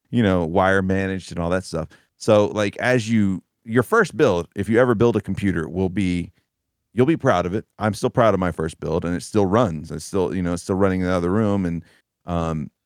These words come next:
it's great. But, I mean, you, every time you build after that, you're like,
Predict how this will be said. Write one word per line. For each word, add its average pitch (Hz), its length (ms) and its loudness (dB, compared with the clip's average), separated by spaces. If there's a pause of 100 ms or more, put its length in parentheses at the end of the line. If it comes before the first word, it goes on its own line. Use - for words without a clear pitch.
(180)
it's 92 160 -8
great. 127 380 4
But, 87 240 -2 (1080)
I 90 80 0
mean, 90 300 0 (100)
you, 104 380 -6 (140)
every 117 200 -2
time 127 200 0
you 113 80 0
build 98 340 4
after 95 320 2
that, 78 180 -2
you're 80 140 -6
like, 76 180 -6